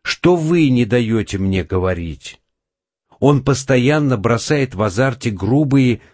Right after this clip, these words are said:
но бездоказательные обвинения. «Ты сам не понимаешь, что говоришь, ты непоследователен, ты меня не слушаешь,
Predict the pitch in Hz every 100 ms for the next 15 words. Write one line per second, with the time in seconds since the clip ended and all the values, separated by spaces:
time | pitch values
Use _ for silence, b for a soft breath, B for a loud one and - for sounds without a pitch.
0 | b - 123 131 123 120 104 117 131 143
1 | 131 165 131 117 107 95 85 76 85 82
2 | 78 71 64 - B B B - 131 190
3 | 165 147 131 127 117 113 92 - - 104
4 | 101 110 101 80 - - 120 135 143 -
5 | 147 165 139 87 76 - 78 80 _ _
6 | _ _ _ _ 151 147 147 156 151 143
7 | - 139 170 123 - 87 -